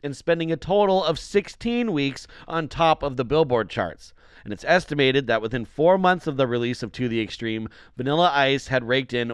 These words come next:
one hundred million dollars worth of revenue for the record label, his managers, himself. Brought in a hundred fucking million dollars in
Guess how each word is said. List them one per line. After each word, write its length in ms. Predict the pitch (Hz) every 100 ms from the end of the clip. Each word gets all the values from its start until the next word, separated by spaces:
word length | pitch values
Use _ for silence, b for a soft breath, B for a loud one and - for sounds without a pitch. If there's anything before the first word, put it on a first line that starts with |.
| 98
one 140 | 110
hundred 680 | 98 117 151 160 170 160 131
million 580 | 127 139 156 165 170
dollars 680 | 165 151 120 110 101 98 - b b
worth 300 | 113 117 -
of 200 | 131 117
revenue 440 | 113 110 107 104
for 360 | 104 98 95 92
the 140 | 82
record 400 | 80 80 135 147
label, 320 | 131 127 127 123
his 160 | 101
managers, 500 | 101 156 151 135 127
himself. 540 | 95 87 180 175 147 - B B B 226 196 302 _ _ _ -
Brought 300 | 202 220 185
in 120 | 156
a 240 | 127 147
hundred 480 | 139 156 156 139 127
fucking 420 | - 156 139 127
million 320 | 127 127 127
dollars 500 | 117 123 156 127 117 110
in 420 | 135 123 117